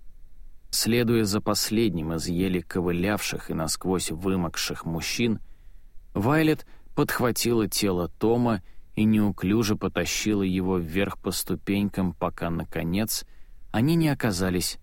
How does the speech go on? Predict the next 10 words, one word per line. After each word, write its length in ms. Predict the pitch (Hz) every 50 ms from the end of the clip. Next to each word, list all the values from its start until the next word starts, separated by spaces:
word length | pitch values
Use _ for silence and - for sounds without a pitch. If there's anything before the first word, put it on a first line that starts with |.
| - - -
на 220 | - 95 95 95
палубе. 580 | - - 90 80 73 71 69 65 64 64 - - - - - - - - - - - - - - - - - - - - - - - - -
Первое 340 | - 165 175 165 165 165 151
прикосновение 840 | - - 135 - - 123 - - 117 120 117 110 123 127 127 120 117
свежего 640 | 107 - - - 90 104 104 101 85 95 90 90 87
воздуха 520 | 82 87 98 95 87 87 92 - - 87
к 120 | - - -
лицу 400 | 90 87 - - - - 107 98
было 320 | 87 87 92 87 87 80
чудесным, 800 | - - - 87 80 73 73 78 76 76 - - - - - -